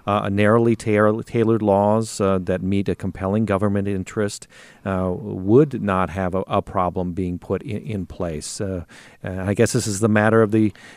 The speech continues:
uh, you disagree with him on how courts would interpret, um, strict scrutiny, that standard. Um, uh, tell us, uh, uh,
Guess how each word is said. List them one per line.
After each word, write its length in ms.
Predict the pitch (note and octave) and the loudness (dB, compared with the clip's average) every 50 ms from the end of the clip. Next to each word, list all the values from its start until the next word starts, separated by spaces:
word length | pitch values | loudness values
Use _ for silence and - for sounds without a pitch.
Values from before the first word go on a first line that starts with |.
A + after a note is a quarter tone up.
| - - _ | -20 -10 _
uh, 100 | G#2 G2+ F#2+ G#2 - D3+ B2+ A2 F#2+ - | -4 -4 -4 -6 -10 -10 -12 -12 -12 -12
you 480 | - E3 - A#2+ - E3 C#3 A2+ A2 A#2 | -12 -12 -10 -10 -10 -8 -2 0 0 4
disagree 560 | G2+ C3+ C3 - - B2 G#2 A2 A#2+ A#2+ B2+ | 4 4 4 4 2 2 2 2 4 4 4
with 220 | C3+ C3 C#3+ C3+ | 2 2 0 2
him 240 | - C3 C3+ C3+ C3 | 2 0 0 2 2
on 180 | A#2 G#2 G#2 G2 | 2 2 2 0
how 320 | E2+ A2 G#2+ G#2 G#2+ G2 - | 0 0 2 2 2 0 -2
courts 580 | - - - B2 A#2 A#2 B2 - - - - - | -8 -2 2 4 4 4 4 2 -4 -8 -10 -8
would 380 | G2+ G2+ A2 A2+ A2+ G#2+ G2+ - | -2 2 4 4 4 4 0 -2
interpret, 800 | - - G#2+ G2 - - - A#2+ A#2+ - - C#3+ C#3 - - - - - - - - _ _ - | -4 -4 -4 -4 -4 -2 -4 -4 -2 0 -2 -2 -2 -4 -10 -16 -16 -20 -20 -20 -20 _ _ -6
um, 240 | G2+ G#2 G2+ G2+ | -2 -2 -2 -2
strict 580 | F#2+ - - - - B2 A2+ - - - F4 - | -4 -6 -4 0 2 2 2 0 -4 -12 -12 -10
scrutiny, 640 | - - - - A#2+ A#2+ A#2+ - - A#2+ B2 C3 | -10 -10 -2 2 4 4 4 2 0 0 0 0
that 340 | C#3 A#2+ G#2 G2+ G#2 A2 - - _ _ | 0 2 2 2 2 0 -4 -10 _ _
standard. 680 | - - - - A#2+ G#2+ G#2+ A2 A2+ A#2 C3 D3 D3 - _ - - - _ _ _ - | -12 -12 -6 -2 0 2 2 2 2 2 2 0 -2 -4 _ -20 -20 -20 _ _ _ -8
Um, 800 | G#2 A2+ G#2+ G2+ G2+ G2+ G#2+ A2+ - - - - C#3 - - - - - | -6 -4 -4 -4 -4 -4 -6 -8 -10 -10 -10 -10 -12 -12 -14 -12 -8 -8
uh, 80 | C3 B2 B2 - - - C3 - - | -8 -8 -8 -10 -10 -10 -10 -8 -6
tell 240 | - - D3+ D#3 C#3 | -2 0 2 4 4
us, 220 | B2 - - - | 4 4 2 2
uh, 240 | C3+ A#2+ A2+ A2+ G#2 - - - - _ _ | 4 4 4 4 2 -2 -10 -20 -20 _ _
uh, 200 | B2 A2 A2 | -4 -2 -2